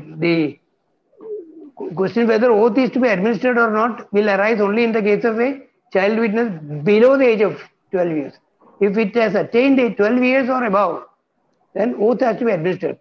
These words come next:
Then that doesn't mean that the testimony is admissible. Testimony can be relied on in each and every case. It all depends on the impress of truth in the testimony of the witness. The child is able to inspire the confidence of the court.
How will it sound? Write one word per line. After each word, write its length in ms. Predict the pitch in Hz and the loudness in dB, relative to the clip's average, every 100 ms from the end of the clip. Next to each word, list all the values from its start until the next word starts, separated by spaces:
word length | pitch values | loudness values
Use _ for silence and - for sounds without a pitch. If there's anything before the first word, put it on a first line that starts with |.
| _ _ | _ _
Then 360 | 190 254 285 185 | -4 -2 -2 -2
that 240 | 190 214 | -2 0
doesn't 340 | 262 233 302 294 | -2 0 2 4
mean 200 | 277 285 | 4 2
that 200 | 269 233 | 0 0
the 200 | 269 208 | -2 -2
testimony 600 | 202 - 240 247 254 247 | -6 -2 -2 0 0 0
is 120 | - | -2
admissible. 480 | 196 180 190 165 123 _ _ _ _ | -4 -4 -4 -6 -8 _ _ _ _
Testimony 420 | 190 180 233 240 240 | -6 -2 0 0 0
can 200 | 220 226 | 0 2
be 120 | 233 | 2
relied 320 | 185 208 220 | 2 2 0
on 180 | 165 - - _ 202 | -2 -6 -18 _ -4
in 120 | 208 | 0
each 180 | 208 233 | 0 0
and 120 | 214 | 0
every 220 | 202 208 | 0 0
case. 240 | 156 123 _ _ _ _ | -2 -6 _ _ _ _
It 60 | 175 | -4
all 180 | 180 262 | 0 2
depends 380 | 226 220 254 247 | 0 0 -2 0
on 180 | 247 | 0
the 260 | 254 262 202 | 0 0 0
impress 420 | 208 196 247 202 | 0 0 0 2
of 180 | 233 185 | 0 -2
truth 300 | 175 220 143 - _ - | 0 -2 -2 -16 _ -4
in 160 | 190 196 | 0 0
the 100 | 214 | 0
testimony 480 | 185 - 220 214 208 | -4 -4 -4 -2 -2
of 120 | 180 | 0
the 100 | 202 | -2
witness. 360 | 160 - 78 - - - _ _ _ _ _ _ _ - | -4 -8 -20 -20 -20 -20 _ _ _ _ _ _ _ -4
The 120 | 202 | -2
child 340 | 180 196 226 262 | 0 0 2 2
is 120 | 220 | 2
able 320 | 220 220 214 | 2 2 0
to 100 | 240 - | -2 -2
inspire 680 | 208 220 - - 247 247 240 | 0 0 -4 -2 0 0 0
the 120 | 233 | 0
confidence 760 | 202 190 196 233 202 175 131 _ _ _ - | 0 -2 -4 -6 -6 -6 -10 _ _ _ -6
of 140 | 180 180 | -4 -2
the 100 | 165 | -2
court. 320 | 185 151 | -2 -4